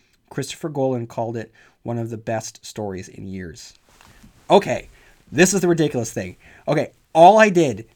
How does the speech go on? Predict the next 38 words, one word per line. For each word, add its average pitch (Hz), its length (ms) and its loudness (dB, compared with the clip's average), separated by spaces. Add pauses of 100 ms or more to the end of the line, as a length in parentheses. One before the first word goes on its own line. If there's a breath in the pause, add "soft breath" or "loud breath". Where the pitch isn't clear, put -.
(100)
I 143 80 0
read, 151 580 2
um, 127 480 -2 (840)
two 214 220 2
sentences, 123 760 -4 (320 loud breath)
and 135 160 -6
already 147 840 2
I 113 100 -4
am 110 100 -4
holding 101 320 -8
back 98 260 -12
tears. - 420 -16 (260 loud breath)
And 131 140 -4
I 123 60 -2
think 147 260 -10
that 123 220 -6
I 135 180 -2
can't 151 480 -10
put 147 220 -8
into 131 240 -6
words, 127 280 -4
I 107 80 -6
think 135 220 -8
that 131 140 -6
I 127 80 -4
will 120 180 -4
let 117 280 -8
that 127 220 -6
reaction 143 440 -8
alone 120 440 -8 (120)
put 170 240 -4
into 143 180 -8
words 113 400 -8 (380 loud breath)
how 117 340 -2
I 120 100 -2
feel 113 420 -8 (300 loud breath)
about 113 280 -4
this - 240 -10